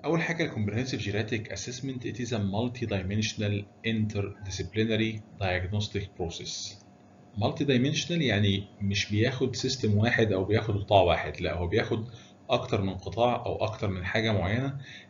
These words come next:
غالبًا بيكون interdisciplinary يعني مش واحد بس اللي بيعمله، بيبقى أكتر من تخصص أو أكتر من حاجة مع بعض. آه، الهدف منها هو إنها، آه، تعمل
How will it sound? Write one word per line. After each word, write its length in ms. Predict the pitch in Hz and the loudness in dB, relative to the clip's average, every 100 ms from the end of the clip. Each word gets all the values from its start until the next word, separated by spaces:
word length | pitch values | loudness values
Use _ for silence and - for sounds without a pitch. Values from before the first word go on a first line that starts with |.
| - | -4
غالبًا 220 | 104 135 156 | 2 2 4
بيكون 500 | 123 107 143 147 131 | 2 2 -2 -2 -4
interdisciplinary 1160 | - 131 131 110 98 - - 113 127 123 123 | -4 -4 0 0 0 -4 -4 -2 0 0 -2
يعني 160 | 90 95 | -2 -2
مش 180 | 92 117 | -2 0
واحد 320 | 117 107 104 | 0 0 0
بس 220 | 113 - | -2 -2
اللي 120 | 101 | -2
بيعمله، 340 | 90 82 107 117 | 0 2 2 0
بيبقى 280 | 101 - - | 0 -2 -4
أكتر 340 | - - 104 | -4 -2 -2
من 400 | 90 87 85 - | 0 -2 -2 -4
تخصص 480 | - - - 110 - | -6 -4 -2 -4 -6
أو 260 | - - | -6 -2
أكتر 300 | 110 - 107 | -4 -2 0
من 160 | 90 87 | 0 0
حاجة 320 | 85 120 113 | 2 2 4
مع 120 | 98 | 2
بعض. 360 | 104 135 160 - - - - - - - | 2 2 0 -10 -18 -18 -18 -20 -12 -2
آه، 360 | 104 101 98 - | 4 6 6 4
الهدف 440 | 104 143 170 165 | 2 4 2 4
منها 480 | 151 156 160 160 160 - - - - | 2 4 4 2 -2 -10 -18 -20 0
هو 180 | 127 135 | 6 8
إنها، 720 | 113 107 120 127 131 127 120 - - | 8 6 2 0 0 0 -2 -12 -6
آه، 300 | 101 92 87 | -2 0 -2
تعمل 680 | 82 - 123 127 120 113 | -2 -2 2 4 4 4